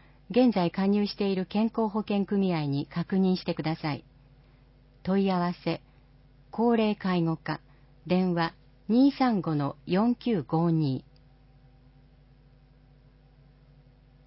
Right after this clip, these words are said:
平成二十一年度試験民税、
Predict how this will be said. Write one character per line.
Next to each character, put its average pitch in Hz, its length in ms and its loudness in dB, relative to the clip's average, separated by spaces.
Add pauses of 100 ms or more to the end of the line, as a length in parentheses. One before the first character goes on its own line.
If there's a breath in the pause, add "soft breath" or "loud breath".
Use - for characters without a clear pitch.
(1600)
平 262 240 2
成 262 300 4
二 254 220 4
十 202 180 2
一 165 260 0
年 165 240 2
度 147 260 -4
試 - 220 -14
験 247 260 4
民 196 220 2
税、 135 320 -4